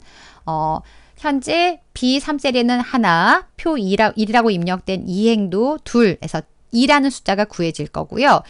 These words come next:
저희는 사 행에다가 데이터를 입력할 거라서 더하기 이를 해야만 네 번째 행의 데이터를 입력할 수가 있습니다. 셀즈 I, 이라고 입력하는 이유는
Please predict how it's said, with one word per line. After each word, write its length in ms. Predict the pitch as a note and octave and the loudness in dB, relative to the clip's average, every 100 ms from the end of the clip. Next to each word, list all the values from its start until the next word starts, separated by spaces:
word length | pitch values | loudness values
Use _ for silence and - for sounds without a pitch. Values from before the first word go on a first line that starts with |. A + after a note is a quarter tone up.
| - - | -14 -4
저희는 400 | F#3 F#3+ A3 A#3+ | -2 0 0 -2
사 200 | - A#3+ | -2 0
행에다가 560 | D#4+ D#4 C#4 B3+ A#3+ | 2 2 2 2 2
데이터를 460 | A#3 E3 - G3+ F#3+ | 2 -2 0 -2 0
입력할 460 | D#3 D#3+ E3 F#3+ | -2 -4 -4 -6
거라서 800 | F#3 D#3 D3+ D3+ D3 D3 A3 D#4+ - - | -4 -4 -4 -4 -4 2 4 4 0 -14
더하기 440 | - F3 F3+ F3 G3 | -2 0 0 0 -4
이를 360 | A3 A#3+ B3+ | -2 0 0
해야만 520 | A3+ E3+ F3 B3 C4 | 0 -2 0 0 0
네 140 | D#3 D#3 | -2 0
번째 380 | A3 A#3+ A#3 A#3+ | 2 2 0 -2
행의 300 | C#4 C4 C4 | -2 -2 -2
데이터를 460 | F3+ D3 F3 F3+ | -4 -4 -4 -4
입력할 420 | D#3 E3+ F#3 - | -4 -4 -6 -6
수가 300 | C#3+ C#3 - | -8 -8 -8
있습니다. 720 | E3+ - F3+ D#3 C3+ C#3+ C3 - - - - - | -6 -6 -8 -6 -4 -4 -6 -10 -20 -18 -16 -12
셀즈 720 | - C4 C4 G#3 G3 A#3 F#3 - - - - | -2 0 0 0 2 2 2 -4 -16 -14 -6
I, 280 | D#3 A3+ - A#3+ A3 F#3+ G3 C4+ F4 - - | -2 -2 -2 0 2 2 4 4 2 -2 -8
이라고 400 | A3 B3 D4 C#4 | -2 2 4 4
입력하는 560 | B3+ F#3 F#3+ - A3 G3 | 0 0 -2 -2 -2 -2
이유는 500 | D#3 F3 B3+ D#4 | -4 -4 -2 -2